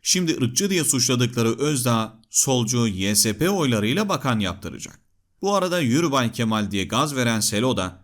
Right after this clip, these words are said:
Özdağ'a destek çıkarsa hiç fena olmaz. H D P'ye oy veren Kürtler bu kez çok daha sert bir tokat atarsa hiç şaşırmayın.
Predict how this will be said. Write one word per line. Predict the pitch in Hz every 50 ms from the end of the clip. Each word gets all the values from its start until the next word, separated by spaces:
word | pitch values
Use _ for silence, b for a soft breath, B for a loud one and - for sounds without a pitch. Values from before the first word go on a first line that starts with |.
| _
Özdağ'a | - 180 185 165 156 175 170 156 123 107
destek | 107 98 - - 170 160 165
çıkarsa | - 123 127 127 113 107 101 - 95 90
hiç | 120 - 214 220 214 -
fena | - 107 98 95 139 175 156
olmaz. | 110 92 76 58 - - - - - _ _ _ _ _ _ _ _ _
H | - 175 175 165
D | 185 180
P'ye | - 190 190 185
oy | - - 190 196 175
veren | 151 139 135 135 135 123
Kürtler | 127 123 113 120 - 113 110 104 98
bu | 139 165
kez | 165 - 151 151 143 -
çok | - 175 196 196 - -
daha | 139 127 156 165
sert | - - 139 131 127 120 123 113
bir | 117 127 123
tokat | 127 117 - 117 107 110
atarsa | 101 92 95 87 85 82 - 76 71
hiç | 107 143 185 208 208 -
şaşırmayın. | 127 110 - 117 95 80 67 52 50 -